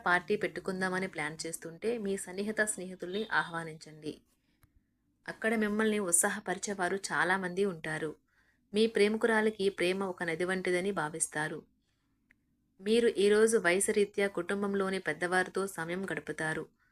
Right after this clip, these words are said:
జీవితంలో ఉండే చిక్కుల గురించి అర్థం చేసుకుంటారు. మీ జీవితంలో కల్లా అత్యుత్తమైన రోజు ఈరోజు మీ భాగస్వామితో గడుపుతారు. ఈరోజు మీ యొక్క భావాలను, బాధలను మీ యొక్క ప్రాణ స్నేహితుడితో లేదా మీ బంధువులతో పంచుకుంటారు.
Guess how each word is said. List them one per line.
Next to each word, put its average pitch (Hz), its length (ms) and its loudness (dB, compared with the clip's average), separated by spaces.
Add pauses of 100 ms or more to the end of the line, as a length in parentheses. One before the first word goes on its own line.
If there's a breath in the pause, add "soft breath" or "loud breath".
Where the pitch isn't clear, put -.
(240 soft breath)
జీవితంలో 226 680 4
ఉండే 196 240 2
చిక్కుల - 360 -2
గురించి 190 400 0
అర్థం 160 340 0
చేసుకుంటారు. 156 720 -6 (760)
మీ 196 160 0
జీవితంలో 208 520 2
కల్లా 180 360 0
అత్యుత్తమైన 185 600 -6
రోజు 170 320 -4 (160)
ఈరోజు 170 380 -2
మీ 180 140 -4
భాగస్వామితో 165 680 -2
గడుపుతారు. 156 600 -6 (800)
ఈరోజు 220 380 8
మీ 196 120 2
యొక్క 190 200 2 (120)
భావాలను, 190 580 2
బాధలను 185 520 -2 (100)
మీ 175 140 -8
యొక్క 175 180 -2 (100)
ప్రాణ 175 240 2
స్నేహితుడితో 180 600 -4
లేదా 165 300 -2
మీ 180 200 -4
బంధువులతో 175 600 -2
పంచుకుంటారు. 156 720 -8